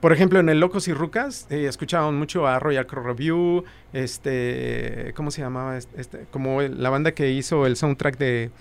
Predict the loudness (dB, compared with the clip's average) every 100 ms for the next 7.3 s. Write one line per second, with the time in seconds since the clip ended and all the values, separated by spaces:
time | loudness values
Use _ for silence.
0 | -6 -2 0 0 0 0 -2 -2 -10 -18
1 | -20 -16 -8 -8 -6 -4 -2 -2 -2 0
2 | -2 -2 -6 -2 4 8 8 6 4 0
3 | -4 -8 -16 -20 -10 -4 0 2 2 2
4 | 0 -2 0 0 0 -2 -2 -2 -4 -18
5 | -20 -20 -20 -20 -10 -2 0 0 0 2
6 | 2 2 2 2 2 0 -2 -4 -6 -4
7 | 0 0